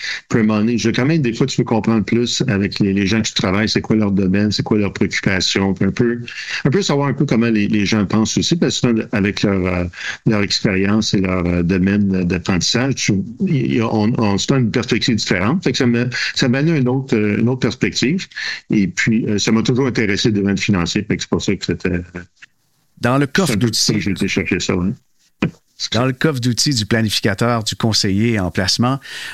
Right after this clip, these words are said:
Speaker 2: on a les fonds, les F N B, les obligations, les certificats, les fonds monétaires. Il y a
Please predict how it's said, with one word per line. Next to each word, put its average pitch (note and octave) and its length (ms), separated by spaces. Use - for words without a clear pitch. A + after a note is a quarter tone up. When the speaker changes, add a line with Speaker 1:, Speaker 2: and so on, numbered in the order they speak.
Speaker 2:
on A#2 140
a C3+ 100
les C3 140
fonds, G#2 260
les G#2 180
F G#2+ 120
N A#2 120
B, G2+ 200
les G2+ 240
obligations, G#2+ 580
les G2 160
certificats, G#2 680
les F#2+ 100
fonds A#2 240
monétaires. A2 760
Il C3+ 260
y C3 120
a D#3 260